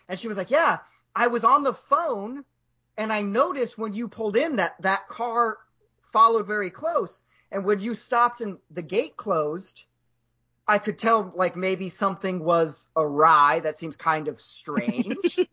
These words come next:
Speaker 1: And she goes, "I don't wanna be, like, creepy, but I know for the most part who works here. I, I see a lot of the cars come and go on a regular, during the day especially. And
Speaker 2: Yeah.
Speaker 1: so I,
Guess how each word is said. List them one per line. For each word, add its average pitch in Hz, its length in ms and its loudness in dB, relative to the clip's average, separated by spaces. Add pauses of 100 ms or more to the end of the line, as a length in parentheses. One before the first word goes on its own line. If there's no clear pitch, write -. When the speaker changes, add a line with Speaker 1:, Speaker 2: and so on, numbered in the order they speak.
(840)
Speaker 1:
And 233 100 2
she 247 140 -2
goes, 226 180 6
"I 214 140 6
don't 214 160 2
wanna 202 240 2
be, 190 260 -8
like, 170 260 -2 (160)
creepy, 214 440 -6
but 185 160 0
I 202 100 4
know 220 460 2 (140)
for 226 200 -2
the 185 120 2
most 175 360 2
part 165 320 2 (880)
who 196 320 -4
works 208 340 2
here. 120 280 -4
I, 139 260 -2
I 147 100 -2
see 185 200 -2
a 165 60 6
lot 160 180 6
of 165 80 0
the 156 60 -4
cars 170 340 0
come 165 200 -6
and 156 140 -8
go 165 200 2
on 151 60 0
a 147 60 -4
regular, 151 380 0
during 180 340 2
the 143 100 -2
day 156 280 4
especially. 131 720 -4 (240)
And 185 140 4
Speaker 2:
Yeah. - 60 -8
Speaker 1:
so 185 300 6
I, 151 200 0